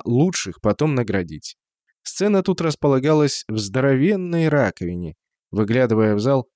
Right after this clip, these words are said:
будто глаз из дырки в черепе. Пола не было. Его заменяли многочисленные платформы, которые тащил наверх подъёмник. Пока выступали одни умельцы, доставать кролика и шляпы готовились следующие, и так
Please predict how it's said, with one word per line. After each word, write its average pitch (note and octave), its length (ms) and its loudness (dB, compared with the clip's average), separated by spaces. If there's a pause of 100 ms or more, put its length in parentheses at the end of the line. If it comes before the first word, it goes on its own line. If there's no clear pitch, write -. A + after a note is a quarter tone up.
будто A#2 440 0
глаз A#2 460 0 (100)
из A2 240 -2
дырки G#2+ 420 -2
в - 80 -6
черепе. - 500 -8 (920)
Пола E3 200 4
не G#2+ 240 0
было. G#2 320 0 (480)
Его C3+ 440 4
заменяли B2 800 2
многочисленные A#2 840 0
платформы, F#2+ 640 -2 (400)
которые A2 560 2
тащил A#2+ 420 -2
наверх A2 400 0
подъёмник. F#2 540 -4 (640)
Пока - 260 2
выступали E3+ 520 2
одни C#3 320 2
умельцы, G#2 500 0
доставать B2 480 0
кролика D3+ 420 2
и B2 80 4
шляпы C#3 400 0
готовились B2 600 2
следующие, G#2+ 720 0
и - 60 -6
так F3 220 -2